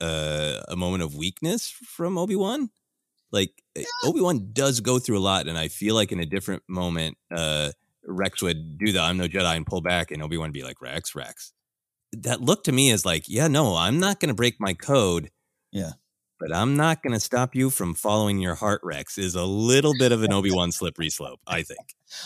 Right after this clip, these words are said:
Speaker 2: "I'm gonna put the money on the counter, and if you
Speaker 1: <laughs>
Speaker 2: take it, I'll be, I'll turn around." Um,
Speaker 1: Yeah, "I
Speaker 2: and
Speaker 1: didn't steal it. I just looked the other way."
Speaker 2: Uh, and I, again, I'm okay with it.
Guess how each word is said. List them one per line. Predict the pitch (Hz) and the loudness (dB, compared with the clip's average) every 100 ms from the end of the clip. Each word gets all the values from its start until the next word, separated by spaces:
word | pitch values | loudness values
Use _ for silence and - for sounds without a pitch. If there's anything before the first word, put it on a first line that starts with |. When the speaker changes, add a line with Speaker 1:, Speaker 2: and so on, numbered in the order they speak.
| - 135 | -8 2
Speaker 2:
"I'm | 147 196 220 | 2 4 2
gonna | 240 | -2
put | 196 233 247 | 0 -2 0
the | |
money | 233 233 240 240 | 0 2 0 0
on | 233 | -2
the | 233 | 0
counter, | - 160 147 190 - _ - | 2 4 4 0 -4 _ -2
and | 139 139 | 2 2
if | 127 | 2
you | - 170 196 | 0 0 0
Speaker 1:
<laughs> | 202 277 | 0 0
Speaker 2:
take | 349 - | 0 0
it, | 170 - 147 | -2 -2 -4
I'll | 156 165 | -4 -2
be, | - 180 | -6 -4
I'll | 175 - | -6 -6
turn | 165 226 | -8 -6
around." | 202 311 226 190 _ _ _ _ - 269 139 | -6 -4 -4 -8 _ _ _ _ -6 0 4
Um, | 135 135 135 127 151 123 - | 6 6 4 -2 -4 -12 0
Speaker 1:
Yeah, | 107 76 - - | 0 0 -6 -4
"I | 82 90 | 2 4
Speaker 2:
and | 165 | 6
Speaker 1:
didn't | 202 190 131 | 6 4 2
steal | - 117 113 | 4 4 6
it. | 107 113 - - | 6 4 -2 -2
I | 85 90 | 0 0
just | 82 80 - - | 0 -4 -4 -6
looked | 87 104 - | -4 -4 -4
the | 98 101 | 2 4
other | 101 95 | 4 2
way." | 76 60 - - - - - - | -2 -6 -14 -18 -18 -18 -14 4
Speaker 2:
Uh, | 151 151 160 | 8 8 8
and | 160 | 6
I, | 160 160 | 6 6
again, | 156 156 117 | 4 4 4
I'm | 120 143 | 2 4
okay | 143 143 131 | 2 2 0
with | |
it. | 113 | 0